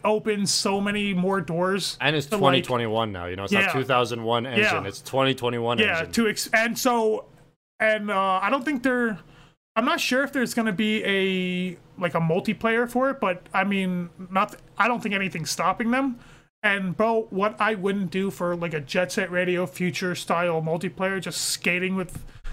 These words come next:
Speaker 1: just skating with the boys, you know?
Speaker 2: It's free roam. That's all you need. Literally just a free
Speaker 1: Dude.
Speaker 2: roam, like, do whatever you want, like, duels, or, like, who can get the highest score, whatever the case is, like, that could be sick.
Speaker 1: Honestly,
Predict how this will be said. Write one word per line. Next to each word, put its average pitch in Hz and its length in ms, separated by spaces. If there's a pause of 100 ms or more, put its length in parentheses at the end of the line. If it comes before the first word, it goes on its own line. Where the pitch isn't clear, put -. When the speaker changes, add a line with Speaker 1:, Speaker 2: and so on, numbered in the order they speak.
Speaker 1:
just - 180
skating 262 340
with 302 120
the 247 80
boys, 196 460
you 202 60
know? 277 200
Speaker 2:
It's 294 80
free 143 160
roam. 117 380 (180)
That's 117 160
all 156 140
you 147 80
need. 156 120
Literally 143 220
just 143 140
a 139 60
free 151 220
Speaker 1:
Dude. 240 100
Speaker 2:
roam, 208 260
like, 120 260
do 131 140
whatever 131 280
you 131 120
want, 131 220
like, 101 180
duels, 123 380
or, 117 60
like, 107 140
who 120 100
can 127 100
get 127 100
the 117 80
highest 120 340
score, 120 280
whatever 113 340
the 107 80
case 98 320
is, 87 200
like, 92 200 (760)
that 220 180
could 269 80
be 302 80
sick. 269 120
Speaker 1:
Honestly, 320 320